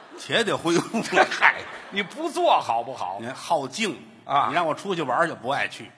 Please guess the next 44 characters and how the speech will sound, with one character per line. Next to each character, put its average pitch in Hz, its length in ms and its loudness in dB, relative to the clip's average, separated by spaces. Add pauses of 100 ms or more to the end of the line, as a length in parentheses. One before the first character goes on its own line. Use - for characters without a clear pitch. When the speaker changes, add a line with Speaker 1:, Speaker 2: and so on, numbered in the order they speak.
(240)
Speaker 2:
啊。 92 400 -8
Speaker 1:
我 107 60 -20
跟 143 120 -10
谦 151 160 -4
儿 147 80 -2
哥 120 160 -6
比 98 140 -12
不 98 80 -12
了。 87 160 -12 (280)
Speaker 2:
我 107 140 -8
啊。 107 180 -6 (140)
Speaker 1:
哪 82 300 -2
儿 127 80 2
都 214 160 0
去， 196 180 -6
一 131 140 -8
天 143 180 -6
到 127 120 -4
晚 92 280 -8
的。 107 100 -6 (380)
Speaker 2:
嗯。 87 100 -20 (140)
Speaker 1:
说 208 160 -4
这 208 160 0
儿 160 40 4
没 156 140 0
工 226 300 -2
作， 196 300 -2
马 87 180 -2
上 - 140 -4
出 147 180 -10
去 127 60 -8
玩 98 160 -6
儿 107 100 -4
去。 104 80 -12 (160)
Speaker 2:
啊， - 80 -10
我 131 140 -4
喜 117 180 -6
欢 143 180 -6
旅 98 180 -10
游。 123 200 -6 (180)
Speaker 1:
走 101 380 -10
遍 151 260 -4
天 208 300 -6
下， 143 240 -2